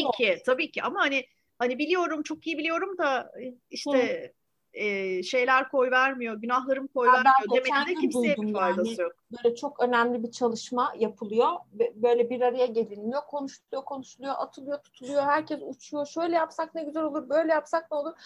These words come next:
Speaker 1: İki günün sonunda karar verilmesi gerekiyor. Kimseden çıt çıkmıyor. Neden? Çünkü kimse hata yapmak, "Bu fikir benimdi, bunu da ben önermiştim." demek istemiyor.
Speaker 2: Evet.
Speaker 1: Baktığın zaman.
Speaker 2: Evet.
Speaker 1: Yani iş dünyasında iki bin yirmi bir yılında hala bu durumdayız. Philip Kotler Türkiye'de,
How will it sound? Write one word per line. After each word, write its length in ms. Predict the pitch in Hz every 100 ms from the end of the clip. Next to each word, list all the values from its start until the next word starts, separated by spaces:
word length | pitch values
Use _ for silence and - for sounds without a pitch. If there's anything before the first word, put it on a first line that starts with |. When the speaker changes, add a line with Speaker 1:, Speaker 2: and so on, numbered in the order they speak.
| - _
Speaker 1:
İki 240 | 339 - 269
günün 200 | 339 349
sonunda 400 | 339 339 339 330
karar 420 | 339 339 330 320
verilmesi 460 | 294 262 254 262
gerekiyor. 400 | - 262 262 339 330
Kimseden 500 | 370 - 330 349 370
çıt 200 | - 311
çıkmıyor. 400 | - - 247 208 - - -
Neden? 380 | 277 302 370 508
Çünkü 300 | - 359 349
kimse 280 | - 453 392
hata 320 | 330 320 381
yapmak, 480 | 370 320 - 330 -
"Bu 60 | 349
fikir 380 | - 359 285
benimdi, 400 | 254 330 381 277
bunu 180 | 285 359
da 120 | 339
ben 100 | 339 302 330
önermiştim." 540 | 320 294 277 - 427 - - - -
demek 320 | 285 339 -
istemiyor. 540 | - - 381 349 226 160 _ _ _ _ _ _ _ _ 185
Speaker 2:
Evet. 180 | 185 220
Speaker 1:
Baktığın 400 | 220 - 233 202
zaman. 380 | 190 180 - _ _ -
Speaker 2:
Evet. 100 | 247
Speaker 1:
Yani 240 | 262 277 254 -
iş 300 | 339 349 -
dünyasında 580 | 392 370 302 - 294 349
iki 260 | 339 359 311
bin 100 | 339
yirmi 340 | 339 339 339
bir 100 | 359
yılında 380 | 294 262 269 330
hala 420 | 320 311 294 294
bu 100 | 285
durumdayız. 520 | 240 240 220 285 -
Philip 260 | - 285 -
Kotler 460 | 320 311 302 302
Türkiye'de, 640 | - - 311 294 294 294